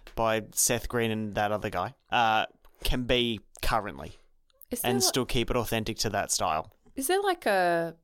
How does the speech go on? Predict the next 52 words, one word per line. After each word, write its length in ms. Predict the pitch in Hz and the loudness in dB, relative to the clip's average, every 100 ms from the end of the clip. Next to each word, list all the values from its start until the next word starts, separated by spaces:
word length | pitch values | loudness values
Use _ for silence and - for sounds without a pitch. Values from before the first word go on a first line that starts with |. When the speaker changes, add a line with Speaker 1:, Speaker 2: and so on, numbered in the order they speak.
| _ - - | _ -10 -6
Speaker 2:
behind 360 | 170 185 180 | -2 -2 -2
the 60 | 170 | -2
scenes 460 | - 175 170 170 | -4 -2 -4 -4
or, 40 | 160 | -6
like, 160 | 165 | -8
a 40 | 175 | -6
documentary 680 | 180 180 - 156 - 175 165 | -6 -6 -8 -10 -8 -6 -6
about 460 | 165 151 - _ | -4 -4 -6 _
the 100 | - | -6
making 320 | 165 165 165 170 | -4 -4 -4 -6
of 100 | 170 | -4
Robot 280 | 160 - | -4 -4
Chicken 360 | - 170 - 175 | -6 -8 -8 -6
or 60 | 175 | -6
anything 240 | 175 170 | -8 -10
like 160 | 160 160 | -8 0
Speaker 1:
Yeah, 60 | |
Speaker 2:
that? 40 | 156 | 0
Speaker 1:
there's 120 | 120 | 2
tons 220 | 143 127 | 0 -2
of 60 | 104 | -4
'em. 140 | 101 - _ | -10 -14 _
Speaker 2:
I'd 160 | 214 - | -6 -4
quite, 220 | 339 359 - | -2 -2 -2
I'd 160 | 262 | -4
be 100 | 262 | -4
quite 280 | 269 269 240 | -2 0 0
interested 420 | 196 196 196 180 | -2 -6 -6 -6
in 140 | 160 165 | -4 -6
seeing 240 | 160 156 | -6 -8
something 200 | - - | -8 -12
like 160 | 147 - | -12 -8
that 220 | 139 - - | -10 -10 -8
'cause 200 | 185 - - - - - | -8 -8 -14 -20 -20 -4
I 140 | 202 240 | -2 0
can't 340 | - 285 240 | 0 0 0
really 320 | 220 214 202 | 0 2 2
f-, 200 | 190 - - | -2 -12 -20
think 320 | - 202 190 | -6 -2 0
about 260 | 180 165 135 | 0 -2 -2
how 220 | - 170 | -2 -2
this 220 | 160 160 156 | 0 -4 -8
is 120 | 151 | -8
made. 240 | 156 147 | -6 -6
I'd 180 | 131 156 | -8 -8
really 220 | 170 185 | -4 0
like 180 | 175 - | 0 -2
to 120 | - | -4
know 200 | 165 156 | -6 -6
how 380 | 156 156 151 170 - | -8 -6 -6 -8 -12
it's 200 | 160 - | -12 -8
made. 280 | 151 - | -8 -10